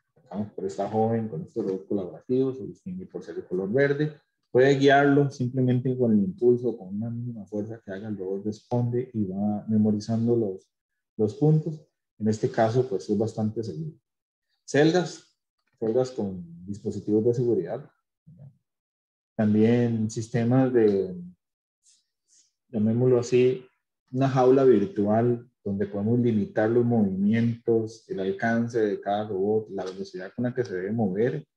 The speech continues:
eh, de manera que detecte cuando hay alguna persona cerca a través de sensores, eh, tener dispositivos visuales como semáforos y demás. Todo eso viene a,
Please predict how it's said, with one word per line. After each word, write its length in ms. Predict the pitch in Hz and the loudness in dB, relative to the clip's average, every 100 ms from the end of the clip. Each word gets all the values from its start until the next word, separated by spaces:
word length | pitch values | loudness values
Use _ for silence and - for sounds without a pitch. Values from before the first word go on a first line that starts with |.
| _ _ _ _ - | _ _ _ _ -6
eh, 540 | 98 92 90 87 87 | -4 -4 -6 -10 -8
de 100 | - | -6
manera 320 | 98 95 110 117 | -4 -2 -4 0
que 100 | 107 | 0
detecte 560 | 90 - 104 - - | 2 0 -2 -2 -4
cuando 220 | 104 92 | -4 -10
hay 100 | 87 | -10
alguna 300 | 90 104 113 | -6 -4 -4
persona 460 | 107 87 101 101 107 | -6 -10 -10 -10 -10
cerca 480 | 110 117 117 - 110 | -2 0 0 -4 -8
a 80 | - | -8
través 260 | 87 92 | -8 -6
de 100 | 104 | -6
sensores, 960 | 101 87 95 120 120 117 110 110 - _ _ _ _ _ | -8 -12 -4 0 2 2 0 -2 -8 _ _ _ _ _
eh, 360 | 98 98 98 - | -4 -2 -4 -2
tener 420 | 104 104 107 107 | 0 4 4 4
dispositivos 800 | 113 - 107 101 107 110 107 92 | 2 2 0 2 4 6 4 2
visuales 580 | 90 123 117 117 113 110 | -6 0 2 4 2 0
como 220 | - 87 | -10 -20
semáforos 680 | - 101 117 120 127 120 98 | -10 -4 -4 -4 -6 -8 -12
y 60 | |
demás. 360 | 82 - 117 - | -14 -16 -20 -6
Todo 240 | 120 117 120 | 2 6 6
eso 280 | 120 123 120 | 4 0 -2
viene 280 | 104 98 104 | -6 -4 -4
a, 220 | 101 - | -4 -8